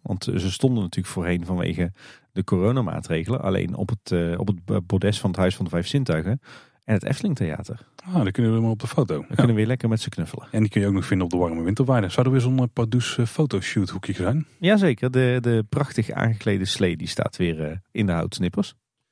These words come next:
Speaker 2: Eh, vreugdevuren, die vinden we ook weer. En die hebben in verschillende varianten. De grote en de kleine.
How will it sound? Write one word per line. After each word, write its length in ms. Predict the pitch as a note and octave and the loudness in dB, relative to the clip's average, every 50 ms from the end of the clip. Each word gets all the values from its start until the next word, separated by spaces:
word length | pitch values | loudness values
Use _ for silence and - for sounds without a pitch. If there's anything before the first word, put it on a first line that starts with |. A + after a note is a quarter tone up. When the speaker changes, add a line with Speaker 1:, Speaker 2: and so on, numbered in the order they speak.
| _ _ _ | _ _ _
Speaker 2:
Eh, 120 | - - | -4 0
vreugdevuren, 560 | - A#2+ D#3 D3+ C3+ A#2 - C3 B2 A2+ A2+ A2 | 4 4 6 6 4 4 4 4 4 4 2 2
die 80 | G#2+ | 2
vinden 200 | G2+ A2 G#2 G2+ | 2 4 4 2
we 80 | G2+ - | 4 4
ook 180 | D3+ F3 D#3+ | 4 4 4
weer. 320 | F3+ F3 F#3 G3+ - - - - - | 4 4 2 2 0 -4 -10 -4 -2
En 120 | A2 A2 | 0 2
die 80 | G#2+ A2 | 4 4
hebben 180 | G#2+ G2+ G#2 | 4 4 2
in 60 | G2 F#2+ | 0 0
verschillende 340 | F#2+ - - A#2+ A2+ G#2+ | 0 0 2 2 2 2
varianten. 400 | G2 G#2 G2+ A2 B2+ C#3 C3 B2 | 2 2 2 2 2 2 0 0
De 100 | G#2 G2+ | 0 2
grote 260 | F#2+ - D3 C#3+ - A2+ | 4 4 4 4 4 2
en 60 | F#2+ | 0
de 60 | - | 2
kleine. 380 | - E3 F3 E3+ E3+ F3 E3 | 4 4 4 6 4 2 0